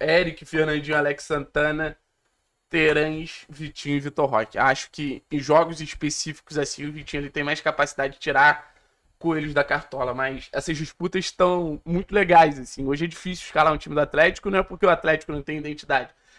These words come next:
é porque tem muita gente que pode entrar nesse time titular do Atlético, diversas formações táticas, diversas opções. Realmente tá bem interessante esse time do Furacão. Quero saber qual é o seu time titular.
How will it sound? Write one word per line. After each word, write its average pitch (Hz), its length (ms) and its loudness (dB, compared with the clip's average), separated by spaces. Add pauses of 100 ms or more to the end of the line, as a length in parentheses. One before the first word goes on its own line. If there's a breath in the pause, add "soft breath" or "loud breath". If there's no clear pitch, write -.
(120)
é 143 100 -2
porque 151 440 -2 (180)
tem 208 120 4
muita 214 360 -2
gente 208 260 -4
que 220 80 -10
pode 196 640 -2 (460)
entrar 226 320 0
nesse - 220 -4
time 175 200 -10
titular 160 360 4
do 151 60 4
Atlético, 175 720 2 (120)
diversas 165 540 2
formações 156 480 -4
táticas, 165 460 2
diversas 151 440 -6
opções. 151 500 -10 (460)
Realmente 160 440 -4
tá 165 100 -6
bem 156 160 -10
interessante 156 540 -12 (140)
esse 156 260 -10
time 151 180 -16
do 147 80 -16
Furacão. - 440 -2 (520)
Quero 147 160 4
saber 175 300 2
qual - 220 2
é - 20 4
o - 20 2
seu 233 180 -4
time 214 220 -4
titular. - 500 -2